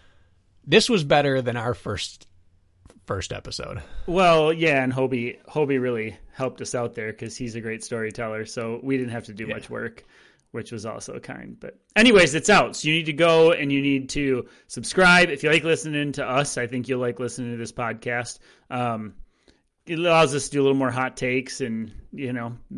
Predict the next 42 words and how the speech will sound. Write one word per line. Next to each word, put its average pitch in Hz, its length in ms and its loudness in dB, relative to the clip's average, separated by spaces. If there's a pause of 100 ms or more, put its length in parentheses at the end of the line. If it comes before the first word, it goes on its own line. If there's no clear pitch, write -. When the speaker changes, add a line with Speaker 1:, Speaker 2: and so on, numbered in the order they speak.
Speaker 2:
be 127 400 -2 (300)
mostly 139 380 0
lighthearted 127 420 0
the 127 80 -4
entire 127 260 -4
time, 123 260 -6
which 123 140 -8
is - 80 -12
a 127 60 -6
lot 123 120 -4
of 117 80 -8
fun. 131 380 -6
And, 131 540 -6
uh, 135 200 0
so 139 240 -4
go 139 140 -2
give 160 160 -6
it 156 40 -6
a - 20 -10
follow, 143 520 -4
and 139 80 -4
if 131 120 -8
you 127 80 -6
like 120 280 -6
it, 180 220 -12 (500)
confirm 156 400 -2
with 156 140 0
us 165 160 2
that 151 100 -4
we 151 80 -2
should 135 140 -6
keep 139 200 -4
doing 147 240 0
it, 104 120 -10
'cause 123 140 -6
this 123 120 -4
is 117 60 -8
sort 131 160 -2
of 120 80 -6
an 127 60 -6
experiment, 123 640 -8
uh, 113 300 -6